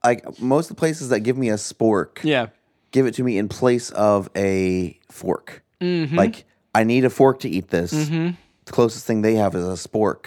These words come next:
Speaker 2: Yeah.
Speaker 1: I, it's not like I don't go to some place and get soup and they hand me a spork.
Speaker 2: So now hang on. I also believe,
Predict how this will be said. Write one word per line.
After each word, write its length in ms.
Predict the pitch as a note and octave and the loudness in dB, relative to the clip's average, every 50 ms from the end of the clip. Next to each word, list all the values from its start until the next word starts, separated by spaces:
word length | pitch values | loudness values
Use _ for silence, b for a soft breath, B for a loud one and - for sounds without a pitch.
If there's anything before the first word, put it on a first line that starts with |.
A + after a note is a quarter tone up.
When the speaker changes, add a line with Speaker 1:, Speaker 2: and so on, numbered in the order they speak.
| - - - | -18 -8 -2
Speaker 2:
Yeah. 260 | D3 D3 D#3 D#3 C#3 - _ _ _ _ _ _ - | 0 0 0 0 -2 -4 _ _ _ _ _ _ 2
Speaker 1:
I, 120 | A#2+ A#2 | 2 2
it's 100 | G2 B2+ | 2 2
not 120 | D#3+ E3 D#3 | 2 4 4
like 200 | D3+ C#3+ - - - | 4 2 0 0 2
I 120 | B2+ C3+ | 4 4
don't 200 | C#3 D3 C#3+ C3+ | 6 4 4 4
go 120 | C#3+ D3 | 4 4
to 140 | C#3+ C#3 C3 A#2 | 4 4 2 0
some 140 | - C3 | 0 -2
place 220 | - C3+ B2 A#2+ - | 0 0 0 0 0
and 80 | A2 G#2 | -2 -4
get 100 | F2+ - | -4 -4
soup 400 | - - F3 D3+ C#3 C#3 - - - - - | 0 4 6 6 6 6 2 -4 -10 -4 -2
and 100 | G#2+ G#2+ | 0 2
they 100 | G#2+ G#2 | 2 2
hand 120 | G#2 G2+ F#2+ | 2 0 0
me 120 | F#2 F2 | 0 -2
a 20 | E2+ | -4
spork. 400 | - - - E2 C#2 B1 - - | -4 -6 -4 -4 -4 -4 -4 -4
Speaker 2:
So 220 | - - F#3 F3 | -2 -2 0 2
now 160 | E3+ E3+ D#3+ | 2 2 2
hang 240 | D#3+ E3+ E3 E3 E3+ | 4 2 2 4 4
on. 160 | F3 F3 D#3 | 4 4 4
I 220 | C3+ D3 D#3+ E3+ F3+ | 4 4 4 6 6
also 360 | F3 F#3+ G#3+ G#3 - G#3+ F#3+ | 6 6 4 4 4 2 2
believe, 800 | D#3+ C#3 C3 D3+ C#3 C#3 D#3 F3+ F3+ C3+ A2 A2+ A2+ A2 A2 A#2 | 2 2 0 0 0 0 0 0 0 0 0 0 -2 -4 -6 -10